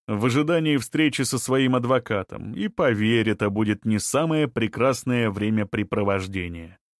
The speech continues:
Ведь они узнают не только про убийство». Расмус сделал паузу. «Я даю тебе шанс помочь себе и признаться в убийстве. Назовем это явкой с повинной».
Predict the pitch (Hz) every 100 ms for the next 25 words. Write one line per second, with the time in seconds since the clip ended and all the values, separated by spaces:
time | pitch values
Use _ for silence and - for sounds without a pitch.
0 | _ - 123 123 127 131 127 113 170 165
1 | 123 113 117 196 180 104 - 104 101 101
2 | 104 101 - - 90 - - _ _ _
3 | _ 107 107 92 - 98 98 98 101 98
4 | 101 104 147 120 92 87 104 - _ _
5 | _ _ 101 98 117 120 123 123 123 113
6 | 107 120 113 - 131 127 127 110 - 127
7 | 123 160 117 - 113 104 113 123 - 120
8 | 127 117 107 - - - - - 104 104
9 | 107 110 147 190 165 - 135 110 90 92
10 | 98 151 135 - 127 - 139 139 123 101
11 | 85 85